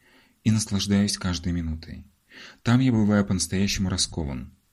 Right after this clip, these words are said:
совершенно раскован, и это приятно. Так же раскованно я чувствую себя и в студии. Я знаю,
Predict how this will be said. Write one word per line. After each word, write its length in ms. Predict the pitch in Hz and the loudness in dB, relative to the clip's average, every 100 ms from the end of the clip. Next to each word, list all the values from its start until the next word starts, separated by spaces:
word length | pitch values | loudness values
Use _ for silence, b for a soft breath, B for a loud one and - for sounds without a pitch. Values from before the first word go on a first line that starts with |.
| _ | _
совершенно 580 | - 98 82 - 117 104 | -6 -4 -2 -2 0 -2
раскован, 520 | 78 - 80 71 69 | -4 -6 -8 -10 -8
и 60 | 78 | -8
это 140 | 78 | -8
приятно. 520 | 78 82 85 80 - - _ _ _ B B B B B B B _ | -8 -8 -8 -10 -14 -18 _ _ _ B B B B B B B _
Так 200 | 120 110 | 4 6
же 140 | 101 | 4
раскованно 460 | 98 95 - 120 101 | 2 0 -2 0 0
я 100 | 80 | 0
чувствую 300 | 76 82 87 | -4 -6 -6
себя 220 | - 92 | -4 -2
и 20 | 90 | -4
в 60 | |
студии. 360 | - 117 98 71 | -4 -6 -6 -6
Я 180 | 73 80 | -6 -4
знаю, 420 | 107 117 104 | 0 0 0